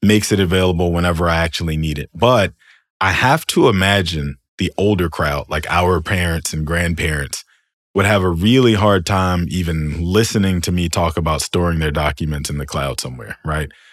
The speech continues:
Like, just the conversation about, quote unquote, the cloud,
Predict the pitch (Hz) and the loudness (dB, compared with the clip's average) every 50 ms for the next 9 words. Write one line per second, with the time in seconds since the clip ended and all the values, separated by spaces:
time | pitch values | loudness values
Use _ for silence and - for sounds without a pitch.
0 | _ _ - - 73 73 71 - - 69 71 85 92 - - - _ _ _ - | _ _ -4 -2 -2 -2 -4 -6 -14 -10 -4 -2 -2 -2 -2 -8 _ _ _ -6
1 | 92 - - 120 117 110 110 110 101 - 107 101 98 - 104 92 90 82 90 90 | -6 -2 0 2 4 4 4 4 4 4 4 2 4 2 2 0 2 2 2 2
2 | 90 85 - - - 107 101 95 90 90 82 - 92 85 80 - - 80 85 82 | 2 2 -2 0 2 2 4 4 2 0 0 0 0 0 0 -4 -6 -6 -4 0
3 | 90 110 107 - - 98 90 90 - 69 65 | 2 2 2 2 2 2 2 2 2 0 -4